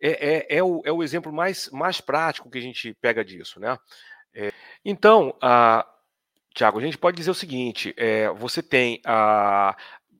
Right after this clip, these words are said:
o que que a gente tem nos últimos, nos últimos vinte anos depois do onze de setembro? Já tava rolando Senhor dos Anéis na época, inclusive foi logo depois que surgiu as Duas Torres,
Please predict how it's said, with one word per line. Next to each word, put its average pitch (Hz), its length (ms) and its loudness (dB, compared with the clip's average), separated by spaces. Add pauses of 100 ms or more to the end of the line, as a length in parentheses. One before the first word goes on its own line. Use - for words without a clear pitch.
o - 120 -20
que 180 80 -6
que 170 80 -10
a 165 140 -4
gente 156 160 -4
tem 151 140 -2
nos 143 160 -8
últimos, 147 440 -4
nos 135 120 -16
últimos 151 260 -12
vinte 147 380 -6
anos 117 240 0
depois 120 260 -8
do 117 80 -8
onze 117 140 -8
de - 20 -14
setembro? 101 380 -8
Já 185 100 2
tava 254 180 6
rolando 226 320 6
Senhor 226 140 2
dos 196 80 0
Anéis 196 260 2
na 202 120 2
época, 165 320 0
inclusive 131 320 -12
foi 143 100 -8
logo 156 140 -2
depois 139 260 -10
que - 80 -20
surgiu 123 220 -4
as 120 100 -4
Duas 147 240 -6
Torres, 143 460 -2